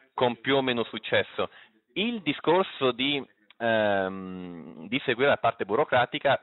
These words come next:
a mio avviso, va lasciata a chi fa questo di professione. Ecco, per questo abbiamo anche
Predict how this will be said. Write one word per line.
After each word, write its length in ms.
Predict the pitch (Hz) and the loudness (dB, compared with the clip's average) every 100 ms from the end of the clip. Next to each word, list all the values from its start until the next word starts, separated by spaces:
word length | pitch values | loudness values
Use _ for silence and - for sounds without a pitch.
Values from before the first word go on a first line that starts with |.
| - | -6
a 160 | - | -10
mio 160 | 101 127 | -6 -4
avviso, 400 | 131 117 123 120 | -4 -4 0 0
va 100 | 92 | 2
lasciata 440 | 113 - 98 - | 0 0 0 0
a 60 | 95 | -2
chi 200 | - 98 | -4 -8
fa 180 | - 95 | -2 -2
questo 300 | 101 - 92 | -2 -4 -6
di 180 | 95 92 | -6 -6
professione. 500 | - 98 - 123 98 | -6 -6 -2 0 0
Ecco, 140 | 95 | -2
per 140 | 90 | -4
questo 220 | 104 120 104 | -2 -2 -2
abbiamo 280 | 98 98 | 0 0
anche 300 | 98 101 101 | 0 -2 -4